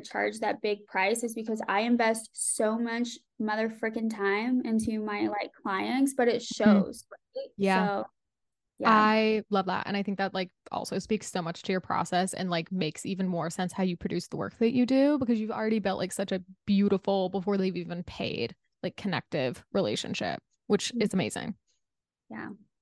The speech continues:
Speaker 1: I love it.
Speaker 2: Ah, okay. All of this. Oh my gosh. This was also helpful. I'm excited to, like, listen back to it and, like, take my own notes. Um, what's next for you, Steph? Like, what's on the docket? Like, what's coming up next?
Speaker 1: Oh gosh.
Speaker 2: Like, you're
Speaker 1: Uh,
Speaker 2: always doing everything.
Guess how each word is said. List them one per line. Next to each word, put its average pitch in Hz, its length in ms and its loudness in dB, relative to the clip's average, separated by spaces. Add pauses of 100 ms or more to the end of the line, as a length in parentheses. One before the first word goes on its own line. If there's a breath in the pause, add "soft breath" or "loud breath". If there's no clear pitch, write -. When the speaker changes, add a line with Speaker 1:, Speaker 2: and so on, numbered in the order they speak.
Speaker 1:
I 220 120 -10
love 220 180 -8
it. 254 160 -8 (220)
Speaker 2:
Ah, 480 320 2 (160)
okay. 247 280 2 (200)
All 285 120 -2
of 311 80 0
this. 339 200 0
Oh 233 60 2
my 226 80 4
gosh. 202 280 2
This 247 140 2
was 302 80 0
also 285 200 2
helpful. 220 280 -2
I'm 170 160 -4
excited 208 260 -2
to, 226 60 0
like, 220 160 0
listen 202 420 0
back 170 300 -2
to 135 120 -6
it 113 220 -2
and, 226 160 2
like, 202 160 -2
take 214 240 -6
my 214 140 0
own 185 160 -2
notes. - 340 -4 (400 loud breath)
Um, 233 600 6
what's 247 300 2
next 311 280 -2
for 285 100 -4
you, 190 220 -2
Steph? - 320 -4
Like, 247 120 0
what's 226 200 4
on 269 100 4
the 294 80 4
docket? 220 420 0
Like, 202 160 -4
what's 196 140 -2
coming 214 240 2
up 196 80 0
next? - 480 -6 (640)
Speaker 1:
Oh 247 120 0
gosh. 208 500 -2
Speaker 2:
Like, 226 160 6
you're 269 120 8
Speaker 1:
Uh, 208 60 10
Speaker 2:
always 208 260 8
doing 208 240 2
everything. - 520 -8